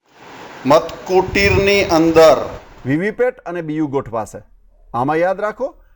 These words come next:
કે બી યુ છે એ જમણી તરફ અને વી વી પેટ ડાબી તરફ, કે જેથી સામાન્ય રીતે જમણેરી હોય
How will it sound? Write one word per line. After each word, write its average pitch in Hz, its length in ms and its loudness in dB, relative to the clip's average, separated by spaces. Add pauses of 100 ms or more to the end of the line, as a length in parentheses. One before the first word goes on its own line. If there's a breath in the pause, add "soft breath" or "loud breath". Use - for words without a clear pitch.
કે 165 140 -4
બી 156 320 -6
યુ 294 160 -4
છે - 140 -8
એ 170 240 -4
જમણી 135 380 -4
તરફ 196 300 -4 (360)
અને 156 240 -6
વી 139 160 -4
વી 156 120 -2
પેટ 156 200 -6
ડાબી 151 320 -4
તરફ, 117 260 -8 (140)
કે 135 120 -6
જેથી 127 380 -6 (400)
સામાન્ય 196 720 -6
રીતે 190 460 -6
જમણેરી 151 600 -2
હોય 143 340 -2